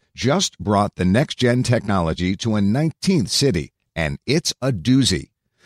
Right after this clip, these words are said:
Verizon announced this morning that it's flipped the switch on five G in Los Angeles, or parts of it at least. You get the usual caveat with Verizon's chosen five G tech here.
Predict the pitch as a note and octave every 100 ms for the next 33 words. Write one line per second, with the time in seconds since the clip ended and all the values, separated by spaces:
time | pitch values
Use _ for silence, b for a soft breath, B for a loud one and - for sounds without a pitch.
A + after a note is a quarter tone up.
0 | b b A#2 C#3 F3 C#3 A2+ G2 G2 F#2+
1 | - F#2+ - F#2 D#2+ E2+ F#2 F#2 G2+ -
2 | - C#3 G#3 - A#2 A2+ - B2 D#3 -
3 | G2+ F#2+ E2+ A2+ C3 D#3+ G#2+ A#2 C#3 F3
4 | - B2+ D#3+ C3 - A2+ A2 F2 B1 -
5 | - _ - A#2 D#2 - E3 - D2+ C#2+
6 | C2 E2 A#2 - _ b b G2+ B2+ C3
7 | G2+ D#3 G#3+ B2+ F#2 D#2 A#2 G2+ F2 D2+
8 | C#2 F2+ E2 E2+ F#2 G2 F#2+ F#2+ D#2+ -
9 | - A#2+ G2+ F2 - F#2 F2 C#2 E2 D2
10 | A2 F#2+ - C#2+ A#1+